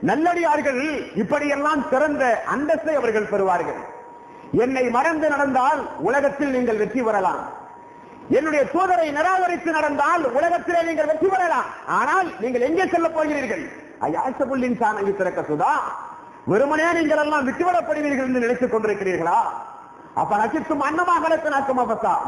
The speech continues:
அன்னக்கும் இலைனா லா துர்ஜவுன். வீணுக்காக வேண்டி நீங்கள் படைக்கப்படவில்லை, விளையாட்டுக்காக வேண்டி நீங்கள் படைக்கப்படவில்லை. நீங்கள் எல்லோரும் என்னிடத்தில் தான் திரும்ப வரப்போகிறீர்கள் என்று அல்லாஹ் திருமறை குர்ஆனிலே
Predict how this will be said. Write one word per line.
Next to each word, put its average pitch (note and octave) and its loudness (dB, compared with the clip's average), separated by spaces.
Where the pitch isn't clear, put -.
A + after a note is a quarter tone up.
அன்னக்கும் B3+ -2
இலைனா F#3 0
லா D3 2
துர்ஜவுன். C#3+ -2
வீணுக்காக F4 4
வேண்டி D4 0
நீங்கள் B3 2
படைக்கப்படவில்லை, G3+ 0
விளையாட்டுக்காக F#4 2
வேண்டி E4 0
நீங்கள் D4 2
படைக்கப்படவில்லை. B3 0
நீங்கள் F#3 2
எல்லோரும் B3 4
என்னிடத்தில் A3 0
தான் A3+ -2
திரும்ப A3+ 0
வரப்போகிறீர்கள் F3 0
என்று D3+ -2
அல்லாஹ் D#3 0
திருமறை E3+ 0
குர்ஆனிலே D3 -2